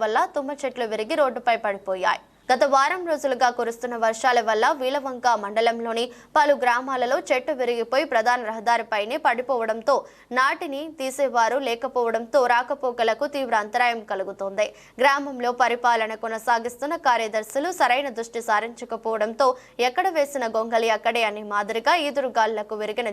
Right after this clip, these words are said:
చెట్లు ఎక్కడ పడితే అక్కడే ఉండిపోయాయి. ఈ విషయం తెలుసుకుని గురించి పలుమార్లు అధికారులకు పట్టించుకోవడం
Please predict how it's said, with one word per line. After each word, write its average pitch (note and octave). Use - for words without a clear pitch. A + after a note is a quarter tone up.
చెట్లు A3
ఎక్కడ C4
పడితే A3
అక్కడే A3
ఉండిపోయాయి. G3
ఈ E4
విషయం F4+
తెలుసుకుని B3+
గురించి A#3+
పలుమార్లు B3+
అధికారులకు A3+
పట్టించుకోవడం A3+